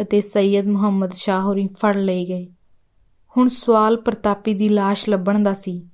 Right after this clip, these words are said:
ਦਲੇਲ ਦੇ ਦੱਸੇ ਪਤੇ ਤੇ ਹਾਥੀ ਵਾਲੇ ਟਿੱਬੇ ਦੀ ਪੁਟਾਈ ਸ਼ੁਰੂ ਹੋਈ। ਆਲੇ ਦੁਆਲੇ ਦੇ ਪਿੰਡਾਂ ਦੇ ਲੋਕਾਂ ਨੇ,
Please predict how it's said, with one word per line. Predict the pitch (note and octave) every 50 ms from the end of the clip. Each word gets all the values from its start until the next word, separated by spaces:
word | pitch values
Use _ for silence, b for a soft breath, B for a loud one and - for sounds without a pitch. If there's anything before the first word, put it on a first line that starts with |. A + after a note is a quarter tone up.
| _ _ _ _ _ _ _ _ _ _ _ _ _ _ -
ਦਲੇਲ | G3 F#3 G3+ G3+ G#3 G#3 G#3 G#3 G#3+ A3+
ਦੇ | G#3 A3+ A3
ਦੱਸੇ | - G#3 G#3 G3+ - - G#3+
ਪਤੇ | G#3+ G#3+ G#3 G3 G3+ - F#3 F#3+
ਤੇ | F#3+ - G3 F#3+ F3+ F#3
ਹਾਥੀ | G#3+ G#3 G#3 - - G#3 G#3
ਵਾਲੇ | F#3+ G3 F#3+ F#3+ G3
ਟਿੱਬੇ | F#3+ G3 G#3 F#3 F3+ F3+ G3+ G3+
ਦੀ | F#3+ G3+
ਪੁਟਾਈ | G3 - - G#3 - G#3 G3+ G#3
ਸ਼ੁਰੂ | G3+ - - G#3+ F#3+ G#3 G3
ਹੋਈ। | F#3 F#3+ F3 E3+ - _ _ _ _ - _ _ - - - - _ _ _ _ - - -
ਆਲੇ | A3+ B3 B3+ C4 C4+ C4
ਦੁਆਲੇ | A3+ A#3+ A3+ A3 G#3+ G#3+
ਦੇ | G#3+ G#3+ G#3+
ਪਿੰਡਾਂ | G#3+ - - G#3 G3+ G3 G3+ G3+ G3+
ਦੇ | G3+ G#3 G3+
ਲੋਕਾਂ | G3 G3 F#3+ F#3+ F#3 F#3 - - G3+ G3
ਨੇ, | G3 F#3+ F#3 G3